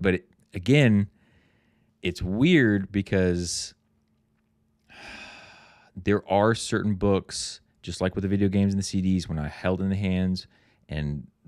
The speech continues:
forgive me for being weird, when you smell a book,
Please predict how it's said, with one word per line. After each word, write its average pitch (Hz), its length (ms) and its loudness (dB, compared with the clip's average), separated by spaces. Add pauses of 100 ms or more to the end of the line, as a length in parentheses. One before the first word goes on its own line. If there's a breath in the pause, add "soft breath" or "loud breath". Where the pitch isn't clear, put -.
(420)
forgive 95 340 0
me 92 80 4
for 95 120 0
being 95 280 2
weird, 87 360 0
when 87 100 -4
you 82 100 -4
smell 95 600 2
a 85 60 -4
book, 90 500 0